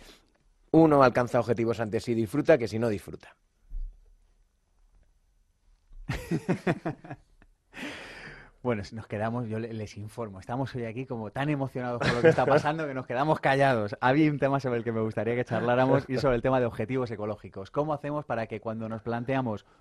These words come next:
Speaker 2: un nuevo objetivo no se nos descabale el resto de, de nuestra vida?
Speaker 1: Pues, eh, la verdad es que ahí me dejas en una, en una tesitura, Sergio. ¿Y sabes por qué?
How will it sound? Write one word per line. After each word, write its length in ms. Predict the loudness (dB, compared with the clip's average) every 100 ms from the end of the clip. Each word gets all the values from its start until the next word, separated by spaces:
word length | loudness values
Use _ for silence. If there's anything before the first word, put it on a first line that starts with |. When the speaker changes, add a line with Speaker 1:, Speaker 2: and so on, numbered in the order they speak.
| 0
Speaker 2:
un 200 | 4 6
nuevo 200 | 6 6
objetivo 560 | 4 2 -4 -2 -2 -4 _ _
no 140 | -2 0
se 80 | 0
nos 140 | 0
descabale 420 | -2 2 4 4
el 100 | 2
resto 320 | 0 0 0
de, 240 | 0 0 -4
de 220 | -6 -6
nuestra 380 | -6 -8 -6 -4
vida? 340 | -4 -6 -12 _ _ _ _ _ _ _ _ -8 -8 -10 _ -20 _ _ _ _
Speaker 1:
Pues, 260 | -4 -4 -4
eh, 600 | 0 0 2 0 0 -2 -2
la 120 | -2
verdad 160 | 2 0
es 100 | 2
que 220 | 0 -2 _ _ -20 -20 -20 _ _
ahí 240 | -2 0 2
me 140 | 4
dejas 280 | 2 2 0
en 120 | 0
una, 160 | 2 2
en 160 | 2
una 200 | 2 2
tesitura, 580 | 2 0 0 2 2 0
Sergio. 420 | 0 0 0 -4 0
¿Y 20 |
sabes 240 | 2 2
por 200 | 2 4
qué? 180 | 4